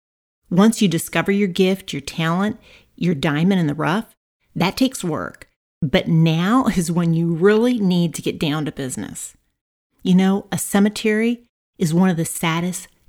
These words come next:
things. All the buried could haves, should haves, to never be developed. If you're alive and breathing, I'm here to tell you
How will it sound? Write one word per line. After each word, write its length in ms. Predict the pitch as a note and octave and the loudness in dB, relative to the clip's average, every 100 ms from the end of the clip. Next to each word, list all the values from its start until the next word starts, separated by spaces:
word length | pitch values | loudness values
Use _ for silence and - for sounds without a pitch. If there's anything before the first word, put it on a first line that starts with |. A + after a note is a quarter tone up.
| _ | _
things. 580 | E3+ C#3+ - - - - _ _ _ _ _ - | -6 -4 -6 -12 -14 -18 _ _ _ _ _ -2
All 200 | B3+ C#4+ | 2 4
the 100 | G#3+ | 2
buried 600 | D3+ G3+ G#3+ G#3+ G#3 - _ _ | 2 2 4 2 0 -4 _ _
could 300 | - F#3+ F#3+ | -4 0 2
haves, 640 | F3 - - - - - - _ _ | 0 -8 -14 -16 -18 -20 -20 _ _
should 460 | - - G3+ F#3+ | -8 0 2 2
haves, 600 | F3 D#3+ - - F3+ - _ _ _ - | -2 -10 -12 -14 -14 -16 _ _ _ 0
to 100 | G#3 | 2
never 260 | F#3 B3+ | 4 2
be 200 | D4+ A3+ | 2 2
developed. 760 | F3 C#3+ D3+ F#3 A3+ - - - _ _ _ _ _ _ _ - | 2 0 -2 -4 -6 -8 -18 -20 _ _ _ _ _ _ _ -6
If 160 | - | -2
you're 280 | E3 A#3 - | 4 4 4
alive 760 | A#3 A3 F#3+ F3+ E3 D3+ - - - | 4 4 4 2 -2 -4 -8 -6 2
and 180 | F3+ | 2
breathing, 640 | C3+ F3 F#3+ A#3 C#4+ D4+ D4 _ _ _ | 2 0 2 4 4 4 -2 _ _ _
I'm 180 | A#3+ B3 | 4 8
here 140 | C4 | 6
to 80 | G#3+ | 4
tell 280 | - G#3 A3 | -2 0 2
you 300 | A#3+ C4 B3+ | 4 4 2